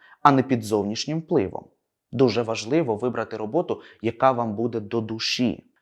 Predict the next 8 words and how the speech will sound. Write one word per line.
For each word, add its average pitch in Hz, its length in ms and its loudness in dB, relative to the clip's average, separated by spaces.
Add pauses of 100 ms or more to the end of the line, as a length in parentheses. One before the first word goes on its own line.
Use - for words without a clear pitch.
(160)
Життєва 120 500 4
позиція 123 520 2
пов'язана 131 540 0
з - 80 -10
пошуком 147 480 -4
сенсу 117 380 -8
свого 104 380 -6
існування, - 760 -10